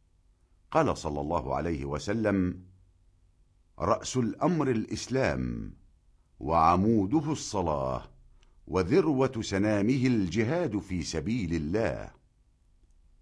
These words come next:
وهي أول ما يحاسب عليه العبد يوم القيامة.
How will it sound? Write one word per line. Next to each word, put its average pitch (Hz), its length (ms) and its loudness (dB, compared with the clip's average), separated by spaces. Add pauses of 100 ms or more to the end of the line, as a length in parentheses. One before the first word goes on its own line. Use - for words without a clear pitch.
(880)
وهي 92 240 2
أول 160 480 4
ما 156 140 4
يحاسب 143 600 0
عليه 117 460 4
العبد 110 440 4
يوم 117 420 2
القيامة. 82 720 -2